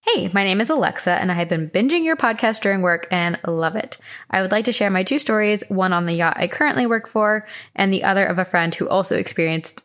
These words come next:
hauntings on another luxury yacht. I have been working as a stewardess aboard a brand new private motor yacht for about a year now. The boat has five guest rooms, but only one has been giving me the creeps and is now referred to by the entire crew as the haunted room.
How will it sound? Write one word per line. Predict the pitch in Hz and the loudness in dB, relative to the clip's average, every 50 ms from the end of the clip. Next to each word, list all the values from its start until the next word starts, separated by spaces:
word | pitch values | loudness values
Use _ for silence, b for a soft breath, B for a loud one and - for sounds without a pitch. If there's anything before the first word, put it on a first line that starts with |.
| _ _ - | _ _ -16
hauntings | - - 170 165 165 - 165 156 156 - | -2 -2 -2 0 0 -2 -2 -2 -2 -2
on | - 180 165 160 | -2 -2 -2 0
another | 156 156 156 175 196 214 185 165 | 0 2 2 2 2 2 2 2
luxury | 156 156 - 151 - 180 180 170 165 | 0 0 -2 -4 -2 -2 -2 0 0
yacht. | 160 156 - - - - - - _ _ _ _ _ _ _ _ _ | 0 -2 -2 -4 -4 -8 -20 -20 _ _ _ _ _ _ _ _ _
I | 190 190 | 0 0
have | 208 214 | 2 2
been | 254 285 | 2 2
working | 262 220 208 - 202 196 | 2 0 0 0 0 0
as | 190 185 | 0 0
a | 185 190 | 0 -2
stewardess | - - 185 165 170 170 170 180 175 175 - | -2 0 2 2 2 2 2 0 0 0 -2
aboard | - 190 165 170 165 160 160 | -4 -2 0 0 0 0 0
a | - 170 | 0 -2
brand | 165 - 208 254 285 269 | 0 0 0 2 2 2
new | 247 233 226 | 2 2 0
private | 220 - - 180 175 185 190 | -2 -2 -2 -2 0 0 0
motor | - 170 165 165 165 | 0 0 0 0 0
yacht | 160 160 160 156 - - - | 0 0 0 0 -2 -2 -2
for | 175 | -2
about | 160 165 165 151 151 | 0 2 2 0 2
a | |
year | 156 151 151 156 143 | 0 -2 -2 -2 -2
now. | - - - - - 202 _ _ _ _ _ | -2 -2 -4 -4 -6 -8 _ _ _ _ _
The | 180 165 | -4 0
boat | 160 170 - - | 0 0 0 0
has | - 175 165 165 | 0 -2 -2 -2
five | - - 214 247 262 226 | -2 -2 0 0 0 0
guest | - 220 220 208 - - | 0 0 0 0 0 0
rooms, | 214 202 202 202 196 - B B B B B B _ | 0 2 2 0 -2 -4 B B B B B B _
but | - - | -2 0
only | - 240 269 302 | 2 2 2 2
one | 269 220 202 196 196 | 2 2 2 2 2
has | 190 190 196 185 | 2 0 0 2
been | 190 180 180 | 2 0 0
giving | 165 165 160 165 160 | 0 0 0 0 0
me | 160 | 0
the | 160 170 | 0 -2
creeps | 165 - - 151 147 - - - | -2 -2 -2 -2 -2 -2 -6 -6
and | - - 175 | -2 0 0
is | 170 196 196 - | 0 0 2 2
now | 247 254 262 254 | 2 4 4 2
referred | 233 220 208 - 185 175 170 | 2 0 2 2 0 0 0
to | - 170 | -2 0
by | 165 175 160 156 | 2 2 2 2
the | 156 156 - | 0 -2 0
entire | - 175 185 - - 262 247 254 247 | -2 -2 -2 -2 -2 0 0 0 0
crew | 240 - - - 175 170 170 170 170 170 B B B B B _ _ | -2 0 0 2 2 4 2 2 0 -4 B B B B B _ _
as | 202 185 190 185 185 175 - - | 2 2 2 2 0 -2 -4 -6
the | - 180 190 180 | -2 -2 -2 0
haunted | - - 151 147 147 - 151 151 175 | 0 -2 -2 -2 0 -2 -4 -2 -2
room. | 196 - - - - - | -2 -2 -2 -4 -6 -8